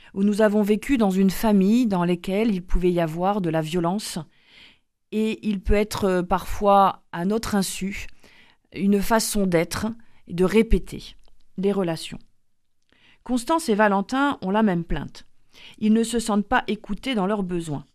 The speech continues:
Valentin voit que Constance a des difficultés dans son travail, il veut l'aider, et tous les soirs la questionne et essaye maladroitement de trouver avec des solutions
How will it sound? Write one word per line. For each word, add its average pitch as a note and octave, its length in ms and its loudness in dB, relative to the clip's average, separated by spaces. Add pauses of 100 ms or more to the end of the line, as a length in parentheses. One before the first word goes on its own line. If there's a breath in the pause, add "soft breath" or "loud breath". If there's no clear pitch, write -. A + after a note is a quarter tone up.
(760)
Valentin G#3 480 0
voit G#3+ 180 0
que G#3 100 -6
Constance G#3 480 -4
a G3 80 0
des E3+ 140 -2
difficultés A3 600 -6
dans F3 100 -4
son D#3+ 180 -12
travail, D#3+ 540 -6 (380 loud breath)
il G3+ 160 -4
veut C#4 160 -2
l'aider, F3 400 -4 (400)
et G3+ 40 -8
tous D#4 180 -2
les C#4 100 2
soirs A#3 320 -2
la F3 100 0
questionne A3+ 680 -4 (160)
et G3+ 140 -2
essaye G3+ 280 -2
maladroitement G#3+ 680 0
de F3+ 100 -2
trouver A3+ 560 -2
avec D#3 240 -8
des E3 100 -6
solutions G3 640 -6